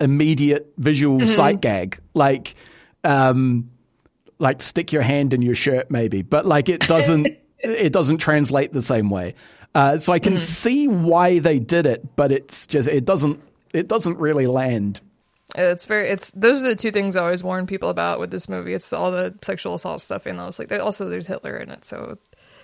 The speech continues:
Speaker 2: be, and, and if, if someone said, "Oh, then I don't wanna watch it," then I'd be like, "Cool." Th-, there was something, there's a part two episode f-, from the seventies series that's terrible. It's like a Holocaust survivor is the bad guy. There's no ex-, it's, like,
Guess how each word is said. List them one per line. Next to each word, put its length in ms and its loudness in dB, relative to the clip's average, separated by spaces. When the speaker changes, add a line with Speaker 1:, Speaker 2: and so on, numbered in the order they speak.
Speaker 2:
be, 180 2
and, 160 4
and 240 2
if, 240 0
if 120 2
someone 320 0
said, 220 0
"Oh, 160 4
then 120 0
I 80 0
don't 160 0
wanna 160 -4
watch 300 -6
it," 300 -6
then 100 -2
I'd 100 -4
be 80 -6
like, 260 -6
"Cool." 480 -2
Th-, 160 -6
there 140 2
was 180 2
something, 440 0
there's 240 0
a 80 2
part 280 0
two 120 0
episode 580 0
f-, 80 -18
from 140 -2
the 80 0
seventies 340 -2
series 220 -4
that's 160 -10
terrible. 540 0
It's 140 -8
like 160 -4
a 140 -4
Holocaust 480 -4
survivor 400 -4
is 140 -6
the 80 -14
bad 260 -8
guy. 320 -8
There's 200 4
no 100 8
ex-, 200 4
it's, 200 4
like, 300 2